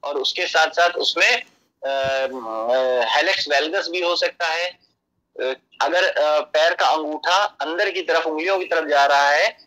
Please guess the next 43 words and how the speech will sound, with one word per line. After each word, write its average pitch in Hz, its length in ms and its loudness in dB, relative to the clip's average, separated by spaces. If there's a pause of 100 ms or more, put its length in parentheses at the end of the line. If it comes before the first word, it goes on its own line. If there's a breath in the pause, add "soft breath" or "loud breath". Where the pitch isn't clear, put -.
(100)
तो 165 60 -6
हेलिक्स 156 340 -4
वेलगस 139 400 0
है, 185 120 2
पैर 156 260 2
का 165 120 0
अंगूठा 165 480 2
दूसरे 160 360 -4
अंगूठे 202 320 -2
की 180 100 -4
तरफ 160 240 -2
जा 143 120 4
रहा 160 120 4
है, 156 100 0
हेलिक्स 156 360 0
वेल-, 123 340 2
varus 135 460 0
है 92 60 0
वो। - 200 -8 (380 loud breath)
एक 165 140 -4
varus, 165 380 2
एक 143 160 -6
वेलगस 143 460 0
होता 170 240 0
है। 180 280 0 (600 soft breath)
उंगलियों 190 480 -2
में 220 80 0
छोटी 170 340 -2
बड़ी 160 260 -2
भी 190 120 -4
हो 185 120 -2
सकती 180 340 -4
हैं, 185 60 -2
उंगलियां 165 340 -2
एक 156 120 -4
दूसरे 151 260 -4
के 165 60 -2
ऊपर 160 160 -2
चढ़ी 120 320 -4
भी 123 100 -8
हो 131 100 -2
सकती 131 420 -4
हैं। 123 180 -8